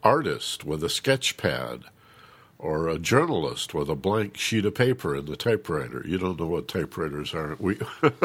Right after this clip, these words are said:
<laughs> nobody uses typewriters anymore, but you get the visual.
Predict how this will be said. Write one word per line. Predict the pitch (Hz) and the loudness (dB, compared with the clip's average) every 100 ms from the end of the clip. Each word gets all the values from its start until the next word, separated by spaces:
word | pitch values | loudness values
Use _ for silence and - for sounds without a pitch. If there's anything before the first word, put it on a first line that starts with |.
| - - | 2 0
<laughs> | - - - - 160 139 123 | -2 -2 -2 -4 -2 -2 0
nobody | 139 131 139 110 | 2 2 2 0
uses | 107 101 101 92 | 2 0 -2 2
typewriters | 107 98 - 85 80 78 76 | 4 4 4 0 2 -2 -2
anymore, | 78 78 73 71 71 | -2 -2 -4 -6 -4
but | 82 - | -4 -6
you | 90 85 - - - - - | -8 -10 -14 -18 -18 -20 -6
get | 135 127 | -6 0
the | 101 | 2
visual. | 95 90 78 73 64 | 2 0 -2 -8 -10